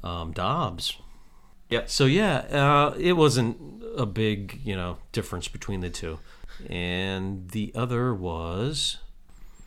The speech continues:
Speaker 1: oh, Singletary. You know, I'm all in on the Texans, evidently.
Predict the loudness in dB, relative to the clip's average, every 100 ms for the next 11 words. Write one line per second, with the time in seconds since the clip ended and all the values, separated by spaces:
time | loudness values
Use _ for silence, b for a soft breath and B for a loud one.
0 | -6 2 4 6 4 4 2 0 -2 -8
1 | -18 -20 -6 2 4 6 8 6 6 4
2 | 2 0 0 0 -2 -2 -2 -4 -6